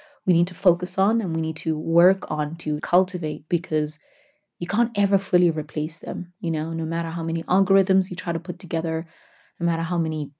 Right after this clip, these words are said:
photos we post, it, it's never the same with you having a physical friend in life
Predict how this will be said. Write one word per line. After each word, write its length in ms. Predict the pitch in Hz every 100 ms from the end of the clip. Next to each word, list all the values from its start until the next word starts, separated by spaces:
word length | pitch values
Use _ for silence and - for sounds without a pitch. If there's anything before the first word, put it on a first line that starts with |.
| _ -
photos 460 | 196 190 180 170
we 140 | 165 151
post, 520 | - 165 151 - -
it, 180 | - - 175
it's 240 | - -
never 340 | 185 165 160
the 140 | 147 170
same 460 | - 175 165 160
with 160 | 156 156
you 80 | 165
having 540 | 165 156 160 156 151 - _ _ _ 151
a 80 |
physical 920 | 151 - 190 175 175 - 156 151 151 - _ _ _ -
friend 460 | - 196 175 170 -
in 200 | 175 160
life 440 | 156 165 156